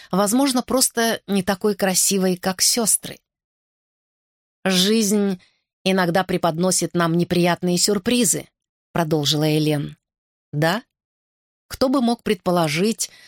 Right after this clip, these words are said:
что нам с вами предстоит столь трудное путешествие?» «Ты права», согласилась Элиза.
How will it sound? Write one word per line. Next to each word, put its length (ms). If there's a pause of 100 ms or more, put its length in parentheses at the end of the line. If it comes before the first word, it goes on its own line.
что 240
нам 200
с 160
вами 360
предстоит 640
столь 260
трудное 400
путешествие?» 840 (920)
«Ты 100
права», 500 (640)
согласилась 680
Элиза. 460